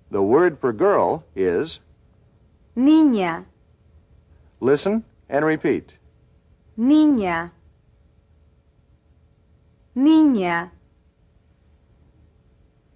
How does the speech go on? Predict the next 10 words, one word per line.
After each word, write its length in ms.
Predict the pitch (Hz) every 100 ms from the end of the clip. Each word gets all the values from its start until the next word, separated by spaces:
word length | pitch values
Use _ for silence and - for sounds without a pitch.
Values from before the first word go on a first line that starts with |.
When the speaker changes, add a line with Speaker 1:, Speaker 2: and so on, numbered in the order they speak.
| _ _
Speaker 1:
Again. 500 | 127 139 165 92 67 - _ _ _ _ _ _ _ _
Speaker 2:
Niña. 720 | 240 294 311 294 214 185 170 175 _ _ _ _ _ _ _ _ _ _ _ _ _ _ _ _ _ _ _ _ _ _ _ _ _ _ _ _
Speaker 1:
The 100 | 123
plural, 540 | - 190 185 98 120 - _ _ -
boys 540 | 117 127 160 185 - _ _
and 200 | 107 110
girls, 520 | 127 180 98 82 120 - _ -
would 220 | 101 80
be 320 | 82 76 147 - _ _ _ _ _ _ _ _ _ _ _ _ _ -
Speaker 2:
Niños. 640 | 254 302 302 233 180 170